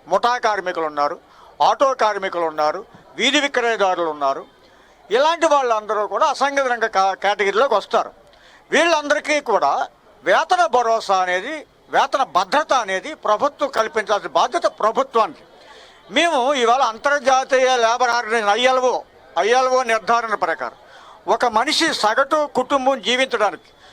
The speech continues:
ముప్పై ఐదు వేల రూపాయలు ఉండాలని చెబుతుంది. మరి ప్రపంచీకరణ నేపథ్యంలో ప్రపంచ ప్రమాణాలు పాటిస్తున్నామని చెప్పుకునేటువంటి పాలకులు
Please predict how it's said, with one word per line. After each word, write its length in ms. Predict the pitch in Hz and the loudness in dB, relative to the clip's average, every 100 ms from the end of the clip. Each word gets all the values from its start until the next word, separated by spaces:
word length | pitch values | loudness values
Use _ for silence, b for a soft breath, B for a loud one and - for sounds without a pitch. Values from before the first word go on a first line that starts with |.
| B B | B B
ముప్పై 320 | 240 - 262 | -4 0 0
ఐదు 200 | 262 247 | 2 0
వేల 180 | 247 302 | 2 2
రూపాయలు 380 | 277 269 262 247 | 0 0 0 0
ఉండాలని 440 | 233 226 269 320 - | 0 0 0 -4 0
చెబుతుంది. 500 | 277 320 311 208 - - - B B B | 0 0 -4 -4 -6 -20 -20 B B B
మరి 260 | 262 294 277 | 0 0 0
ప్రపంచీకరణ 840 | - 240 247 330 269 320 294 294 | 0 -2 0 -2 0 0 0 0
నేపథ్యంలో 640 | 269 269 262 254 254 262 302 | 0 0 0 0 0 2 0
ప్రపంచ 480 | 277 247 285 294 294 | 0 0 0 0 0
ప్రమాణాలు 520 | 269 269 262 262 254 | 0 0 2 0 0
పాటిస్తున్నామని 840 | 247 240 247 262 247 226 240 226 233 | 0 0 -2 -4 -2 0 0 0 -2
చెప్పుకునేటువంటి 640 | 226 220 220 208 202 170 | -2 -2 -2 0 -2 -2
పాలకులు 720 | - 214 277 269 160 127 - | 0 0 0 -2 -4 -6 -14